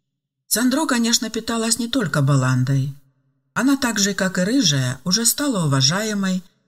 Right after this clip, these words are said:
и имела свой авторитет на зоне. Ей приносили снедь те, кто сам за себя постоять не мог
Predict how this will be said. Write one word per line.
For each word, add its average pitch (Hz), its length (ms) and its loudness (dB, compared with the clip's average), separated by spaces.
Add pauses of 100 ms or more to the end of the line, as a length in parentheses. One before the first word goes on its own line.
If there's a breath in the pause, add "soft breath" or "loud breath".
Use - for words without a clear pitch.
и 180 100 0
имела 247 300 0
свой 170 320 0
авторитет 147 580 -2
на 135 140 2
зоне. 135 440 0 (720)
Ей 277 200 -2
приносили 226 600 0
снедь 269 600 -4
те, 294 280 -4 (220 loud breath)
кто - 180 -6
сам 262 240 0
за 220 100 -2
себя 208 280 -2
постоять 202 560 -4
не 143 120 4
мог 135 340 0